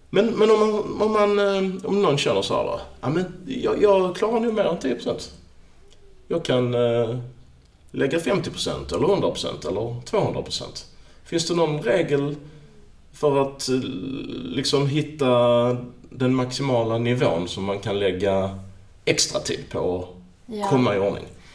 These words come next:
Speaker 2: Det är ju samma där som med vanliga vanor. Eh, när vi har pratat om att sänka ribban,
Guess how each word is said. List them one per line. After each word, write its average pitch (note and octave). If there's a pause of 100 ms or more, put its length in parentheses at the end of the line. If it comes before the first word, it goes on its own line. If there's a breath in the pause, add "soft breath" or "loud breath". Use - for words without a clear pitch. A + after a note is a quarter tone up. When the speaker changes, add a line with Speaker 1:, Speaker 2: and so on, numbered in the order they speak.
(180 loud breath)
Speaker 2:
Det F#3+
är F#3+
ju F#3
samma G3
där F#3+
som F3
med F3
vanliga F2
vanor. D#3 (260)
Eh, F3
när F3
vi F3
har F3
pratat F3
om E3+
att E3+
sänka F3
ribban, F3